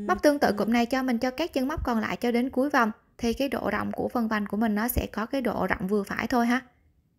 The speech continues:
Speaker 1: Cái hàng móc này đối với những bạn nào mà muốn cho cái phần vành nón nó có cái độ rộng xòe hơn á, các bạn có thể giảm cái kích thước này đi. Tức là mình sẽ có một móc đơn, sau đó là hai móc đơn cùng chân móc.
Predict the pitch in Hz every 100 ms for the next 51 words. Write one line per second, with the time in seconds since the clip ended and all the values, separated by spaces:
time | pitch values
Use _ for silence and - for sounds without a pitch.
0 | _ _ _ _ _ _ _ _ _ -
1 | 370 359 277 339 320 262 247 294 311 262
2 | 262 233 202 220 220 214 233 302 262 262
3 | 277 247 214 208 214 247 269 269 285 302
4 | 262 196 196 - 190 233 208 208 233 254
5 | - - - - 311 214 190 202 247 254
6 | - 214 - - 269 302 302 320 240 208
7 | 233 233 - _ _ - 311 330 240 214
8 | 208 196 - 214 285 262 - 240 - 240
9 | 233 233 226 254 233 220 226 247 226 220
10 | 220 208 220 226 311